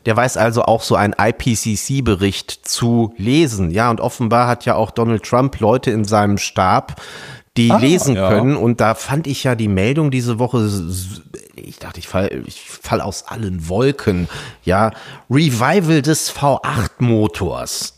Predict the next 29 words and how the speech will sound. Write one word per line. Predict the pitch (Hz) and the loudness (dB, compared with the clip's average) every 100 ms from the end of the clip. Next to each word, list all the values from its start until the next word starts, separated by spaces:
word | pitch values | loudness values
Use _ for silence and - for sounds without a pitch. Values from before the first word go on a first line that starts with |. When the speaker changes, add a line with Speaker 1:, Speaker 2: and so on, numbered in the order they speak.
| - | -10
Speaker 1:
Trump | - 156 208 226 | -2 0 0 -2
schafft | - 147 - - | -2 -2 -4 -4
Verbrennerverbot | 107 98 117 180 202 - 156 131 135 - | -2 0 0 2 2 2 0 2 2 2
und | 117 104 | 0 0
C | - | 0
O | 95 | 0
zwei | 87 - 117 147 | -2 0 2 2
Regeln | 131 139 131 | 2 2 2
für | 131 - | 2 0
Autos | - 104 123 120 | 0 0 0 0
in | - 87 | -2 0
den | 98 113 | 0 0
U | 85 | 0
S | 95 113 | 0 0
A | - 104 98 | 0 2 0
ab. | - - - - - - - - - | -2 -6 -6 -12 -18 -20 -20 -12 -4
Was | 165 - | -4 -2
Speaker 2:
Okay. | - | 0
Speaker 1:
das | 120 - - - | 0 -2 -8 -2
bedeutet. | 139 107 92 82 78 73 | -2 0 0 -2 -6 -6
So, | - 113 | 0 2
und | 107 | 2
dann | 113 110 | 0 0
schreibt | - 110 135 - | -2 -2 -2 -2
auch | 110 | 0
noch | 117 110 | 0 -2
die | - 110 98 | -4 -4 -2
Tagesschau, | - 104 120 143 135 - 123 120 - - - - _ _ _ _ _ - | -2 -2 0 0 -2 2 2 2 -2 -12 -18 -20 _ _ _ _ _ -8
betroffen: | - - 131 127 135 135 | -6 0 0 2 0 0